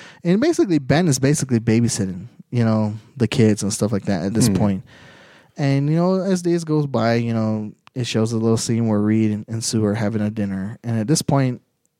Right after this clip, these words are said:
Speaker 1: it's like she's writing a letter to him. And basically what it's telling them, like, she's telling Reed is, I guess, kind of like a goodbye letter. At this
Speaker 2: Ooh.
Speaker 1: point in the Marvel Universe, everybody's like, "Damn, it's a possibility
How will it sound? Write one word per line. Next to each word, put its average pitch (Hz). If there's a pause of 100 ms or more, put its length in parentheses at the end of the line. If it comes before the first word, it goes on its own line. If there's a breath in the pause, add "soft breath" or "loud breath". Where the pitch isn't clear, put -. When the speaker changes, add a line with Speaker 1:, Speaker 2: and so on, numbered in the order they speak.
(360)
Speaker 1:
it's -
like 165
she's 143
writing 131
a 107
letter 107
to -
him. 87 (920 soft breath)
And 123
basically 165
what 131
it's 113
telling 131
them, 110 (340)
like, 113 (440)
she's -
telling 131
Reed 113
is, 107
I 107
guess, 110
kind 117
of 110
like 104
a 107
goodbye 101
letter. - (800 loud breath)
At 117
this 196
Speaker 2:
Ooh. -
Speaker 1:
point 160
in 135
the 123
Marvel 127
Universe, 120
everybody's 117
like, 104 (720 soft breath)
"Damn, 123
it's 120
a -
possibility 131